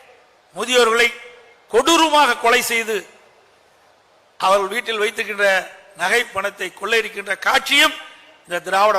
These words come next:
மாடல் ஆட்சியிலே தான் பார்க்கப்படுகிறது. இதையும் இவர்களால் கட்டுப்படுத்த முடியவில்லை. அதற்கு மேலாக இரவுகள் பாராமல்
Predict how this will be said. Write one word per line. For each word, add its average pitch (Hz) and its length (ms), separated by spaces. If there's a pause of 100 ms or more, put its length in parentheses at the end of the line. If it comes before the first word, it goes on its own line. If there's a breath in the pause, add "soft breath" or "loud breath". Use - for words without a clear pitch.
(100)
மாடல் 185 320
ஆட்சியிலே 214 360
தான் 202 200
பார்க்கப்படுகிறது. 165 560 (640 soft breath)
இதையும் 269 480
இவர்களால் 226 420
கட்டுப்படுத்த 202 520
முடியவில்லை. 185 420 (1500)
அதற்கு 185 240 (100)
மேலாக 208 280 (840 soft breath)
இரவுகள் 233 440
பாராமல் 233 460